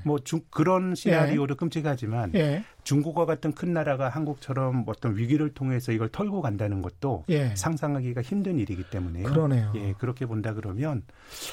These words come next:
Speaker 1: 오히려 상황이 굉장히 좋아지는 걸 기대한다 그러면 그런 것들은 좀 예측 가능한 미래에 안 나타날 수 있다는 게 제 생각입니다.
Speaker 2: 그러네요.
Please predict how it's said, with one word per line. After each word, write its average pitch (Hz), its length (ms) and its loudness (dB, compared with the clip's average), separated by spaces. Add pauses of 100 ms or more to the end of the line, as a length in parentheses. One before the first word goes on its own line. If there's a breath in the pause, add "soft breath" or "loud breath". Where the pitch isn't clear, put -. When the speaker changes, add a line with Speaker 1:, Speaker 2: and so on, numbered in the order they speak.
(140 loud breath)
Speaker 1:
오히려 110 400 0
상황이 151 520 0
굉장히 123 460 0
좋아지는 135 580 0
걸 143 160 0
기대한다 117 640 -2
그러면 104 540 -2 (480 loud breath)
그런 110 240 -2
것들은 110 400 -4
좀 107 160 -2
예측 101 240 -4
가능한 104 420 -2
미래에 95 380 -4
안 101 180 -4
나타날 110 360 -4
수 - 160 -8
있다는 98 320 -6
게 98 100 -8
제 104 100 -8
생각입니다. 127 720 -6 (140)
Speaker 2:
그러네요. 139 760 2